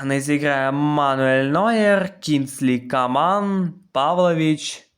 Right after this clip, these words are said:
Джемайл Мусіала, Бухман, Дюб Мекано, Альфонсо Девіс, Іто.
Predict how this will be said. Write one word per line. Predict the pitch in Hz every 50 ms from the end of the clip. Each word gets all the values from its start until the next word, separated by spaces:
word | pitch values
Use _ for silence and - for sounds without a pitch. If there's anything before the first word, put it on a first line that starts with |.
| -
Джемайл | 127 123 117 131 135 135 135 139 139 135 135 131 127 123 123 120 120 120 -
Мусіала, | 127 127 127 127 123 120 117 120 120 - - 117 110 110 110 107 104 104 101 101 - - - - _ _ _ _ _ _ _ _ _ _ -
Бухман, | 110 104 107 117 117 117 120 - 156 160 175 185 185 180 180 _ _ _ _ _ _ _ _ _
Дюб | - - 120 117 117 113 117 113 107 - -
Мекано, | 110 107 107 - 120 127 139 151 156
Альфонсо | 147 135 - - 123 120 117 - -
Девіс, | 110 113 123 131 135 131 131 127 - - -
Іто. | 135 127 120 120 - - - -